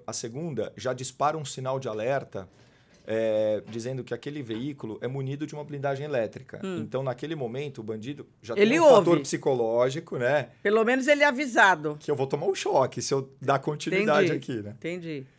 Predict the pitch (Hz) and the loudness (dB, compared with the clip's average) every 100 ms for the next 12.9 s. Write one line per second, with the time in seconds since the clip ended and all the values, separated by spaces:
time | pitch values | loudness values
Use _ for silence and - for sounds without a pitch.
0 | _ _ _ 117 123 135 170 127 - - | _ _ _ 2 2 2 0 -2 -4 -4
1 | 117 113 113 - 131 127 - 127 147 135 | -2 -2 -2 -4 -4 -6 -8 -2 -2 -2
2 | - 107 117 127 131 - 135 135 - 143 | -10 -8 -6 -6 -6 -4 -4 -4 -10 -6
3 | 135 135 165 170 139 156 294 339 - 160 | -4 -4 -6 -8 -6 -6 -6 -6 -4 -4
4 | 156 147 139 135 - 127 104 120 131 131 | -4 -4 -4 -6 -6 -6 -4 -2 -2 -4
5 | 131 131 131 131 131 127 117 120 120 123 | -10 -10 -4 0 0 0 0 0 0 -4
6 | _ _ _ _ _ _ 160 175 165 156 | _ _ _ _ _ _ -14 -12 -6 -6
7 | 151 139 147 143 135 147 143 139 139 - | -4 -4 -6 -6 -6 -4 -4 0 0 0
8 | 143 139 127 - _ _ _ - 139 240 | -4 -4 -8 -10 _ _ _ -6 -2 -2
9 | 185 143 - 143 139 135 135 196 151 165 | 0 -4 -2 -4 2 2 2 -2 -6 -10
10 | 175 175 170 147 165 - 165 202 185 196 | -4 -2 -2 -6 -6 -6 -2 -2 0 -2
11 | 147 - - - 175 143 147 147 147 165 | 0 -2 -4 -8 -4 0 0 0 -4 -4
12 | 180 - 147 156 175 160 190 208 | -4 -2 -4 -2 -4 -4 -6 -4